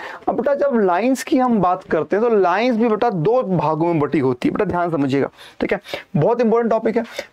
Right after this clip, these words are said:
बेटा। एक हम बोलते हैं lines, ठीक है, एक बेटा, हम बोलते हैं लाइंस, जिसे बेटा, हम बोलते हैं रेखाएं। बच्चों, ध्यान से समझिएगा, बिल्कुल ध्यान से,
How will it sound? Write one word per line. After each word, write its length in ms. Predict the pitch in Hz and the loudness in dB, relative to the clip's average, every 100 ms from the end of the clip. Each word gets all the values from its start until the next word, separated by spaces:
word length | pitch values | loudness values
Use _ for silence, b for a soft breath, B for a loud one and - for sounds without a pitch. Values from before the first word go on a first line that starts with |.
| 240 | -2
बेटा। 120 | 226 - | -2 -2
एक 260 | - 269 247 | -2 0 0
हम 140 | 240 | 2
बोलते 300 | 226 220 220 | 2 0 0
हैं 100 | 247 208 | 0 2
lines, 540 | 160 147 135 127 - | 2 2 0 -2 -6
ठीक 180 | - 202 | -4 -2
है, 120 | 190 - B B B 202 _ _ _ _ - | -4 -6 B B B -12 _ _ _ _ -4
एक 180 | 220 220 | -2 0
बेटा, 160 | 214 226 | 0 2
हम 140 | 220 | 2
बोलते 200 | 214 226 | 0 2
हैं 60 | 214 | 2
लाइंस, 260 | 180 214 185 | 2 0 0
जिसे 200 | 190 214 | 0 -2
बेटा, 180 | 196 202 | 0 0
हम 120 | 202 | 2
बोलते 240 | 196 196 | 0 0
हैं 80 | 208 | 0
रेखाएं। 420 | 165 160 160 139 | 0 -2 -2 -2
बच्चों, 340 | - - 240 147 | -2 -2 -2 0
ध्यान 320 | 156 170 214 | 0 0 0
से 140 | 226 | 0
समझिएगा, 440 | 208 185 170 185 175 | 0 -2 0 0 0
बिल्कुल 320 | 185 - 196 | -2 -2 -2
ध्यान 280 | 170 170 165 | 0 0 0
से, 160 | 202 | -4